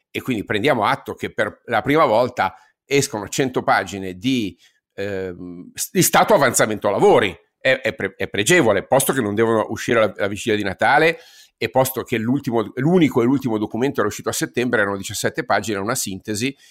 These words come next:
e su quello ci basavamo. E devo dirvi la verità, in quel documento, che di-, era monitoraggio dell'andamento delle misure previste, c'era una tabella che è identica a quella che ha citato Oscar, ed era semplicemente una riga che diceva... Eh,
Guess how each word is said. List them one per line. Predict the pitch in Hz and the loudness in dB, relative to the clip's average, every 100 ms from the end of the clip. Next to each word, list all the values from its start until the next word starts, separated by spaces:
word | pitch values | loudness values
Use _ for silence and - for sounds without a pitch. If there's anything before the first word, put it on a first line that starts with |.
| - | -12
e | - | -4
su | 131 165 | -2 2
quello | 123 156 | 2 2
ci | - | 2
basavamo. | 113 175 151 156 175 - | 0 2 2 4 2 0
E | - | 0
devo | 247 262 | 4 6
dirvi | 220 180 | 6 6
la | 151 | 6
verità, | 131 123 117 | 4 4 4
in | 151 196 | 2 4
quel | 214 | 2
documento, | 170 165 156 113 85 - 120 160 _ | 2 0 0 -2 -6 -2 -2 -2 _
che | - 135 131 | 0 4 4
di-, | 117 113 | 0 0
era | 120 131 | 4 4
monitoraggio | 127 170 139 143 131 147 131 | 6 4 4 4 4 2 0
dell'andamento | 123 110 107 104 113 117 117 | 0 0 2 0 0 -2 -2
delle | 107 101 98 | -4 -4 -8
misure | 98 101 104 98 | -10 -6 -4 -4
previste, | 101 90 - - | -6 -8 -12 -10
c'era | - 175 | -2 0
una | 117 | 0
tabella | - 208 82 80 | -2 -2 -2 -4
che | 120 | -2
è | 101 | -2
identica | 110 120 98 85 87 | 0 0 -2 -10 -10
a | |
quella | 110 107 98 | -4 -2 -2
che | - 101 | -4 -6
ha | - | -6
citato | - 98 98 120 - | -12 -12 -8 -6 -8
Oscar, | - 139 165 _ | -4 -4 -4 _
ed | - 220 | -8 0
era | 143 139 | 2 2
semplicemente | 190 185 208 120 139 | 0 0 0 0 0
una | 143 | 0
riga | 117 113 117 | 0 -2 -2
che | 107 | -4
diceva... | 110 - 107 95 - - _ - | -4 -2 0 0 -2 -20 _ -8
Eh, | 113 110 104 98 92 | -2 2 2 0 -4